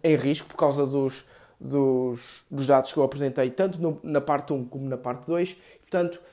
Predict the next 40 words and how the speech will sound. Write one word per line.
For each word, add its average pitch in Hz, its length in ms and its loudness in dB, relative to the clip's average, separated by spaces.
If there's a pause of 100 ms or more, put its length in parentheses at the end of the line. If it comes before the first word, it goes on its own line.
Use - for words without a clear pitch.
a 160 80 4
visão 170 400 4
aqui 165 200 -4
geral 147 400 -2
é 147 60 -4
que 147 480 -4
é 147 100 -4
import-, 147 520 -8
ah, 139 340 4 (100)
investir 170 680 2
é 151 120 0
importante, 135 440 -6 (340)
ok? 131 380 -2
A 147 40 0
visão 151 280 -2
geral 151 240 2
aqui 147 400 -2
é, 143 140 0 (380)
é 151 120 4
a 151 60 6
importância 139 680 -2
de 127 120 -4
investir. 127 380 -12 (140)
É 151 220 4
realmente, 131 640 -2 (280)
devia 165 400 2
ser 180 240 2
uma 151 160 0
coisa 127 300 -4
universal 156 540 2
e 151 40 0
devia 151 320 0 (220)
ser 156 220 -2
uma 151 180 0
coisa 143 420 2 (260)
incutida, 165 880 0 (220)
como 170 140 2
se - 100 -4
fosse 185 300 2
uma, 151 640 4